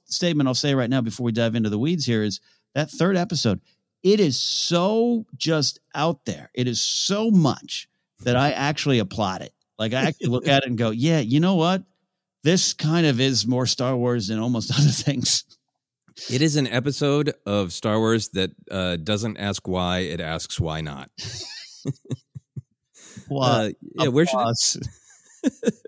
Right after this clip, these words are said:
Speaker 2: <laughs> where should the hollow diary be? Uh, in his father's tomb.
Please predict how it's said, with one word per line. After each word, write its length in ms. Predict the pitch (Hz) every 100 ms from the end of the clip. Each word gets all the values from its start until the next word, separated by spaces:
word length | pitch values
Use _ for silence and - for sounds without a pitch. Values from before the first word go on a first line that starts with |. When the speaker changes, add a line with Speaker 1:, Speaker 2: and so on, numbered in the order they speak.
| 190 - - - 170
Speaker 2:
<laughs> 0 |
where 140 | 175
should 140 | 196 185
the 60 |
hollow 180 | 190 202
diary 300 | 208 220 226
be? 220 | 240 254 285
Uh, 420 | 311 311 294 277
in 180 | 220 214
his 180 | 190 -
father's 600 | 165 160 151 139 120 -
tomb. 680 | 143 117 107 90 85 85